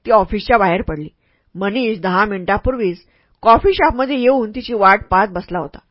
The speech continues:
काव्याला पाहताच त्याने हात केला. तिने बसत, "झालं बुवा एकदाच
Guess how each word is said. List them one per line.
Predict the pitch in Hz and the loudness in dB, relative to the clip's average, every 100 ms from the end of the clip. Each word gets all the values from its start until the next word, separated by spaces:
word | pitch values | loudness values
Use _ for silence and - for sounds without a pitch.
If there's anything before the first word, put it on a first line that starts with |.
| _ _ _ - | _ _ _ -4
काव्याला | 175 165 185 208 | -2 0 2 0
पाहताच | 202 170 - 226 220 | 0 -4 0 0 0
त्याने | 208 | -2
हात | 220 202 214 - | 0 -2 -2 -6
केला. | 165 - _ _ _ _ - | -12 -14 _ _ _ _ -8
तिने | 294 339 | -4 2
बसत, | 254 - 277 254 _ _ _ _ 208 | 4 4 2 0 _ _ _ _ -10
"झालं | 185 180 220 254 | -6 -2 2 4
बुवा | 233 233 | 6 6
एकदाच | 185 156 165 - | 4 -2 -6 -8